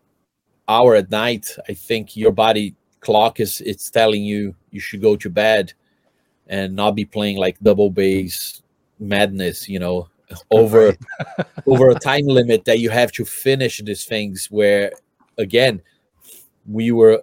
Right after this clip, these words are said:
Speaker 1: under the clock, you know, we had to finish, we had, like, a, a deadline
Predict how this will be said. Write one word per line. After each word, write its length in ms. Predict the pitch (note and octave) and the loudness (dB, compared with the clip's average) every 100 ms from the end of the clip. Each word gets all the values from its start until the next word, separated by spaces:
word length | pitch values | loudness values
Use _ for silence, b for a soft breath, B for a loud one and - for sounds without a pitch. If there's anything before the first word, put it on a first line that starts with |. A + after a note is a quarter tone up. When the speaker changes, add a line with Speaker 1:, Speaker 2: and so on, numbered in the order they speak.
| - | -4
Speaker 1:
under 220 | A2+ A2+ | 0 0
the 100 | F#2+ | 0
clock, 540 | - A#2 A#2+ G#2+ - | -4 0 0 -2 -10
you 80 | G2 | -12
know, 120 | F#2+ | -10
we 140 | G2+ F#2+ | -8 -4
had 180 | G#2+ A2+ | -4 -4
to 100 | G#2+ | -10
finish, 520 | - - G#2+ G2 - | -6 -6 -4 -8 -10
we 220 | G2+ G2+ | -10 -4
had, 160 | A2 G2+ | -4 -2
like, 260 | G2+ G2 G#2+ | -4 -4 -4
a, 200 | F#2+ F2 | -6 -8
a 80 | G2 | -8
deadline 680 | F#2+ A2 A2+ G#2 G2+ F#2+ | 0 0 0 -2 -2 -8